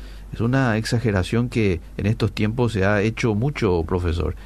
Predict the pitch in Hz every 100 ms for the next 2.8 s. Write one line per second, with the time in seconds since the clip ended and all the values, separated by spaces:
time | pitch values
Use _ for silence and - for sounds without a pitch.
0 | - 107 104 151 175 165 120 101 170 -
1 | - - - 95 190 - - - 95 110
2 | 165 185 131 - 190 - - 190